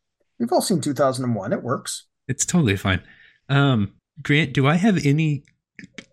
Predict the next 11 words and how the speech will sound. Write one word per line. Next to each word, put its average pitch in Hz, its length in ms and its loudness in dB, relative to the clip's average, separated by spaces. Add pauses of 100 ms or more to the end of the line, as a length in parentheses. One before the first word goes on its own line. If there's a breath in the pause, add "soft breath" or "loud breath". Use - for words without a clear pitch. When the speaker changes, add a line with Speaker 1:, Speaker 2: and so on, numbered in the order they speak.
(120)
Speaker 2:
any 160 400 6
at 120 100 0
all 113 260 2
comfortability 117 680 2
with 107 140 2
the 117 120 2
idea 117 280 2
that 101 120 2
I 113 140 2
can 117 140 -2
actually 110 760 0